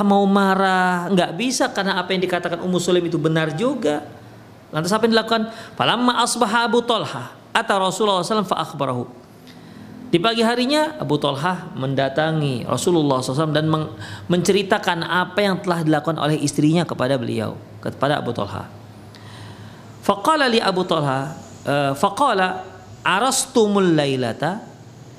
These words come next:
Lantas, "Apakah tadi malam kalian melakukan hubungan intim?" Qala, "Na'am," kata Abu Thalhah, "Na'am." Ya, artinya, ikhwah, kalau ada suatu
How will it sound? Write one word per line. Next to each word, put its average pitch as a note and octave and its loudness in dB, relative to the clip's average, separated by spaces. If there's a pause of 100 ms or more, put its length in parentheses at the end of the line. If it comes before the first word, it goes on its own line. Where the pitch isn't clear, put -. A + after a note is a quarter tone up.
(260)
Lantas, D3 -2 (1040)
"Apakah F3 -2
tadi E3 4
malam D#3+ 2
kalian D3+ 0
melakukan C#3+ 0
hubungan C#3+ 2
intim?" C#3+ 0 (1040)
Qala, B2+ 0
"Na'am," C4 0
kata A#2+ -2
Abu B2 -2
Thalhah, C3+ -2
"Na'am." A#3+ 0 (720)
Ya, - -4
artinya, F#3 2
ikhwah, A#3 -2 (640)
kalau F#3 0
ada G3 0
suatu E3 -2